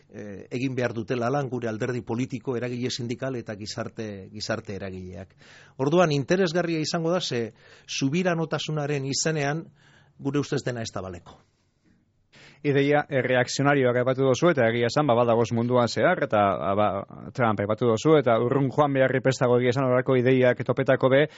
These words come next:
Speaker 2: Emoten da hemen gurean, bestelako gehiengo bat egon badagoala, eta beraz hori baliatu beharko da beharra da,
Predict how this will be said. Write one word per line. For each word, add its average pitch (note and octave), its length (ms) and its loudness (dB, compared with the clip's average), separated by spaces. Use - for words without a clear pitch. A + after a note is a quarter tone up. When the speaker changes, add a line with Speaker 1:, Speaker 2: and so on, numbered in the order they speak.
Speaker 2:
Emoten F#3+ 320 0
da F#3 80 6
hemen G3 160 0
gurean, F#3+ 480 2
bestelako E3 400 0
gehiengo D#3 480 4
bat D#3+ 240 2
egon C#3+ 240 0
badagoala, C3+ 560 4
eta C#3 160 0
beraz C3 160 2
hori C3+ 160 2
baliatu C3 400 4
beharko C3+ 320 4
da A#2 80 6
beharra G#2+ 300 2
da, F#2 80 -2